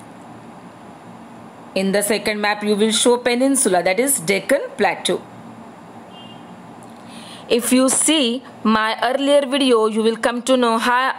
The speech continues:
how I have marked it. In the third map, you will show, show rivers,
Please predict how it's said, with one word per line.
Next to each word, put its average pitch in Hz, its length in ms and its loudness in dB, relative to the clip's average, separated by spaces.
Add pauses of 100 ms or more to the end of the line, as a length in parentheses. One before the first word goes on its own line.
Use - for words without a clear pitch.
how 262 360 2
I 208 100 0
have 214 240 -2
marked 202 500 0
it. 127 340 -4 (1300)
In 180 220 0
the 180 80 2
third 196 420 0
map, 190 180 0
you 196 120 0
will 196 160 2
show, 269 540 2
show 302 460 2 (280)
rivers, 254 560 0